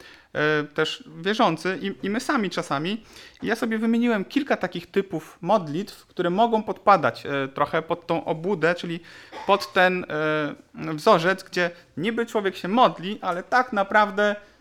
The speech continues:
to mu nie chodzi o to, żeby rozmawiać z Bogiem, ale chodzi o to, żeby, no, coś innego uzyskać, często właśnie od ludzi. I takie trzy typy modlitw sobie wypisałem. Pierwszy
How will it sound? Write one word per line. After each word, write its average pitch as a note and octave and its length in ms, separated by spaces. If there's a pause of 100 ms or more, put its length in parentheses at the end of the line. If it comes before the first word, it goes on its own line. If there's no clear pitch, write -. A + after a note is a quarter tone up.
(120)
to G3+ 120
mu G3+ 140
nie F#3 100
chodzi F#3 320
o E3+ 60
to, E3+ 120
żeby D#3+ 220
rozmawiać E3 440
z D#3+ 60
Bogiem, F#3 440 (1600)
ale G3 200
chodzi F#3+ 300
o G3 80
to, F#3+ 140
żeby, F3+ 280
no, E3 300 (720)
coś - 300
innego F3 360
uzyskać, C#3+ 420
często D#3+ 500
właśnie - 260
od D#3 140
ludzi. D3+ 300 (640)
I B3 180 (240)
takie - 240
trzy F#3+ 300
typy F3 320
modlitw D#3+ 380
sobie D3 240
wypisałem. D#3 580
Pierwszy G3+ 560